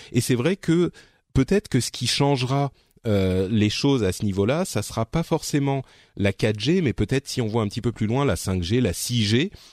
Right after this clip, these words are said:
parce que déjà avec la quatre G, je vois ici en Finlande, encore une fois, hein, je prends cet exemple, mais il est parlant,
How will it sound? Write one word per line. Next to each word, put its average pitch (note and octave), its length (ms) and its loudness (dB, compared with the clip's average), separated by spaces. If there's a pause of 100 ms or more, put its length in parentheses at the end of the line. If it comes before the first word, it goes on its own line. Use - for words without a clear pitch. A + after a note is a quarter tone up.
(120)
parce - 180 0
que C3+ 80 0
déjà D#3+ 320 0
avec B2+ 220 -2
la G#2+ 80 0
quatre A2 180 0
G, B2+ 140 0
je G2 100 0
vois G#2 240 2
ici G#2 380 -2
en D#2 80 -2
Finlande, G2 400 -2
encore E2+ 260 -2
une F2 60 -2
fois, C3 160 -2
hein, A2 120 0
je G#2 60 -2
prends F#2 140 -6
cet - 200 -4
exemple, A2 360 -2
mais F2 180 -2
il E2 140 -2
est E2+ 160 0
parlant, A#2+ 400 -2